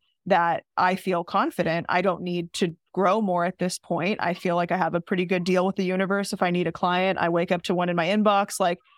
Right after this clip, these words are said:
I got things so dialed in 'cause I've had so much coaching. And that's what I hope to impart on the clients that I work with or people listening to this podcast, that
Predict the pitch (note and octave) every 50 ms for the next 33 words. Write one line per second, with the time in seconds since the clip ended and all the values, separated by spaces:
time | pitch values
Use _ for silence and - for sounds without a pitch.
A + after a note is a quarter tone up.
0 | _ _ - G3 G#3 A3 G#3+ G#3 A3 G#3 G3 F#3 - - G3 F#3+ F3+ F#3+ F3 F3
1 | F3 F3 E3+ F#3 G3 G#3 G#3 F#3+ - - F#3 E3+ - - E3+ E3+ - - F#3 E3+
2 | E3 D#3+ - - - A#3+ D#4 - - G#3+ F3 F3 F3 F3+ - _ _ _ _ _
3 | - G3 F#3 F3 E3+ F3+ F#3+ - - - F3+ F3 E3+ F3 F3+ F3 F3 - - -
4 | - F3+ F3 E3 - F3+ F3+ - - F3+ F3+ E3+ E3+ E3+ E3+ F3 - _ _ _
5 | _ _ - G3 - - F#3 F3 E3+ F3 F3 - F3+ E3 E3+ F3 F#3 F#3+ G3 -
6 | F#3 F3 F3+ F3+ E3+ - - F#3 - F3+ F3 F3 - F3+ E3+ D#3+ D#3+ F3 - -
7 | - F3 F3+ G3 G3+ - G#3 F3 E3 D#3 D#3+ E3+ - - _ - F#3 - F3 F3+
8 | F#3 - -